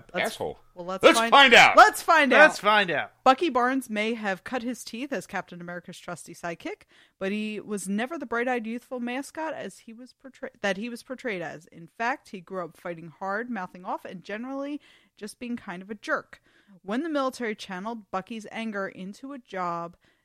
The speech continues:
Speaker 1: doing Captain America's dirty work, it seemed like he'd finally found a role that suited his less than warm persona. But just as it seemed that he was finally finding his place, he was seemingly killed, saving Cap's life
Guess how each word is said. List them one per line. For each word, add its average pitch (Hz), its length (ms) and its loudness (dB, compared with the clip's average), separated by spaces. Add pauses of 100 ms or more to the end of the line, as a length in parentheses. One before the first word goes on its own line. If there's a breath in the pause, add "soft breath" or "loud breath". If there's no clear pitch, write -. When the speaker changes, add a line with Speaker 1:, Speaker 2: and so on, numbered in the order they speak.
(120)
Speaker 1:
doing 202 220 -6
Captain 208 340 -6
America's 214 440 -6
dirty 294 280 -4
work, 180 300 -10
it 208 120 -14
seemed 262 300 -6
like 277 180 -6
he'd 240 180 -12
finally 214 360 -8
found 294 220 -10
a 311 40 -16
role 196 220 -8
that 202 160 -14
suited 220 360 -10
his 220 200 -10
less 175 260 -10
than 240 280 -8
warm 165 180 -12
persona. 208 600 -12 (560)
But 180 120 -4
just 185 260 -6
as 240 140 -8
it 254 120 -12
seemed 320 280 -8
that 190 120 -8
he 190 100 -12
was 180 160 -18
finally 196 340 -8
finding 262 380 -4
his 277 180 -6
place, 339 380 -14
he 220 120 -18
was 190 160 -14
seemingly 220 520 -10
killed, - 400 -10
saving 254 360 -6
Cap's 254 420 -10
life 170 360 -10